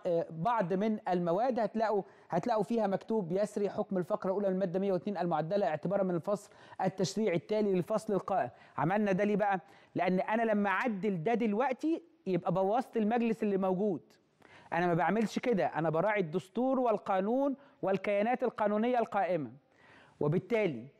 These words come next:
فإحنا جينا قلنا نعدل دي عشان لما يبقى النص منضبط ينطبق على المرة الجاية مش المرة اللي احنا فيها. يعني البرلمان اللي موجود حاليًا سينطبق عليه ما نص عليه الدستور ألفين وأربعتاشر،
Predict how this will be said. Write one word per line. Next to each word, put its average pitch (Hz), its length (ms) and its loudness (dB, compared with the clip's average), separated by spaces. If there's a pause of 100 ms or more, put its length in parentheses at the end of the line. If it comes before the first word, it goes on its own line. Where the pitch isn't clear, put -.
(300)
فإحنا 180 320 0
جينا 247 240 2
قلنا 247 240 2
نعدل 220 520 0
دي 294 240 -2 (280)
عشان 170 560 0 (100)
لما 170 300 0
يبقى 190 580 0
النص 185 480 0
منضبط 214 520 0 (160)
ينطبق 277 560 0
على 220 180 0
المرة 262 380 2
الجاية 151 640 -2
مش 226 200 -4
المرة 233 260 0
اللي 233 120 0
احنا 233 180 -4
فيها. 185 380 -4 (520)
يعني 160 400 2
البرلمان 160 760 0
اللي 247 160 2
موجود 202 520 0
حاليًا 233 520 0 (340)
سينطبق 196 720 0
عليه 226 360 0
ما 190 220 0
نص 247 320 -4
عليه 220 320 2
الدستور 196 520 -4
ألفين 240 240 0
وأربعتاشر، 233 640 0